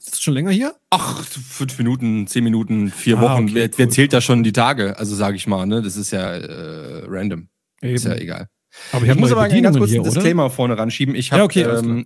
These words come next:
Speaker 2: ich
Speaker 1: Mach
Speaker 2: hab
Speaker 1: mal.
Speaker 2: ja so einen Bagger hier im Vorgarten stehen gerade und einen L K W.
Speaker 1: Nur,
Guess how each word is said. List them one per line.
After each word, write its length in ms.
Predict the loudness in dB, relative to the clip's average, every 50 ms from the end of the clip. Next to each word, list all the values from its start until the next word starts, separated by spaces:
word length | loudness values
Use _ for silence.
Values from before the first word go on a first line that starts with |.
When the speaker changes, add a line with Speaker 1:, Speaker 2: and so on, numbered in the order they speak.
| -6
Speaker 2:
ich 100 | -8 -4 -2
Speaker 1:
Mach 40 | -2
Speaker 2:
hab 80 | 0 2
Speaker 1:
mal. 40 | 2
Speaker 2:
ja 280 | 2 2 0 -2 -4 -2
so 100 | -2 -2
einen 140 | 0 2 2
Bagger 300 | 0 2 2 0 0 -2
hier 160 | -2 -4 -6 -6
im 80 | -4
Vorgarten 380 | -4 -4 -2 -2 -2 -4 -4 -6
stehen 240 | -6 -6 -6 -6 -2
gerade 260 | -2 -2 -2 -2 -2
und 240 | -4 -6 -6 -6 -4
einen 80 | -2
L 140 | 0 0 0
K 160 | 0 -2 0
W. 140 | 0 0 0
Speaker 1:
Nur, 220 | -2 -4 -6 -6